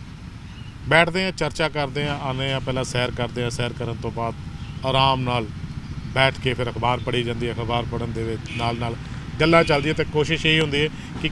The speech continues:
ਕੈਮਰੇ ਦੇ ਮਾਧਿਅਮ ਰਾਹੀਂ ਆਪਾਂ ਇੱਕ ਦੂਸਰੇ ਨਾਲ ਗੱਲਾਂ ਕਰ ਲਈਏ।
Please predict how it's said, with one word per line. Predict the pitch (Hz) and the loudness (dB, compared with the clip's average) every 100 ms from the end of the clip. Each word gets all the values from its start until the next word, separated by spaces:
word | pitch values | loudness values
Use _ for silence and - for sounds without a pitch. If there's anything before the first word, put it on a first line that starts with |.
| - | 6
ਕੈਮਰੇ | 156 160 175 | 8 8 6
ਦੇ | 170 | 6
ਮਾਧਿਅਮ | 156 156 165 | 4 4 4
ਰਾਹੀਂ | 151 151 147 175 | 4 2 2 0
ਆਪਾਂ | 143 151 143 - - - | 0 4 2 0 -6 -4
ਇੱਕ | 156 | -2
ਦੂਸਰੇ | 139 131 135 131 | 0 0 0 -2
ਨਾਲ | 135 | 0
ਗੱਲਾਂ | 147 143 117 | 2 4 2
ਕਰ | 117 | 0
ਲਈਏ। | 104 104 | -4 -6